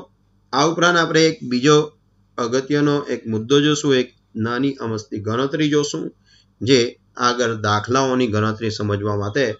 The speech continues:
ખૂબ જ ઉપયોગી છે. તો જોઈએ આપણે, જો આપણી પાસે દસની n ઘાત હોય, તો આપણે એને લખી શકીએ બે ની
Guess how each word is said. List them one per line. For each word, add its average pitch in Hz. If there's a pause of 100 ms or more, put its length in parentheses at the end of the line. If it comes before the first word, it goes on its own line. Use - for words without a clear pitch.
(380)
ખૂબ 185 (100)
જ 107
ઉપયોગી -
છે. - (760)
તો 147 (100)
જોઈએ 170
આપણે, 180 (1120)
જો 131
આપણી 143
પાસે 123 (520)
દસની 143 (360)
n 202 (160)
ઘાત 113 (120)
હોય, 113 (1500)
તો -
આપણે 127
એને 131
લખી 110
શકીએ 143 (520)
બે 117 (180)
ની 143